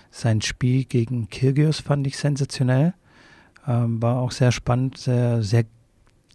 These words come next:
krasse Ballwechsel, echt cooles Entertainment mal wieder. Kyrgios hat sich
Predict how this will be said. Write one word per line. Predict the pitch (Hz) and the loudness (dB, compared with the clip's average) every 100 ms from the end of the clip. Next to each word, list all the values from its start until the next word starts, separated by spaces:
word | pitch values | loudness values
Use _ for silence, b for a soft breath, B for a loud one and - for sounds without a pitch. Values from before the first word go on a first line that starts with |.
| - | -16
krasse | - 117 - 135 | -4 -2 0 -2
Ballwechsel, | 120 131 131 131 - 131 131 139 | 0 -2 -2 -4 -4 -4 -4 -4
echt | 147 127 - - - _ _ _ _ | -4 -6 -8 -20 -20 _ _ _ _
cooles | - 156 147 - | -4 0 0 -2
Entertainment | 156 120 117 127 131 156 - | -6 -4 -6 -4 -2 -2 -2
mal | 139 139 | -2 0
wieder. | 143 156 151 B B B B B | 0 0 0 B B B B B
Kyrgios | - 156 151 165 156 - | -2 2 4 4 4 2
hat | 143 | -2
sich | - 143 - | -2 -6 -6